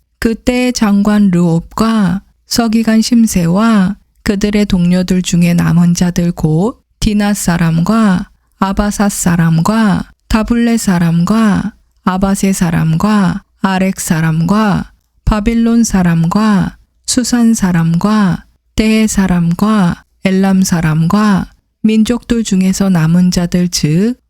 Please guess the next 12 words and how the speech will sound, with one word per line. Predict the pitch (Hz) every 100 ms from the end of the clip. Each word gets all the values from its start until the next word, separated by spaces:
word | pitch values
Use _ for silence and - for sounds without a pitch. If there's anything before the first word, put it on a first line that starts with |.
| -
위대하고 | 220 220 240 240 226 240
존귀한 | 226 202 190 175 202 240 226 180 -
아스나발이 | 190 180 208 196 175 - 185 170 214 233 190 -
데려다가 | 185 190 185 170 165 214 226 202 180 - _ _
사마리아의 | - 262 254 254 247 240 233 233 226
도시들에 | 202 185 208 196 190 180 180
둔 | 190 190
자들과 | - 156 170 160 - 220 220 180 196 _ _ -
강 | 214 202
이편에 | 180 175 202 196 190
남아있는 | 170 165 170 175 175 175 175
자들이 | 170 165 160 160 220 214 175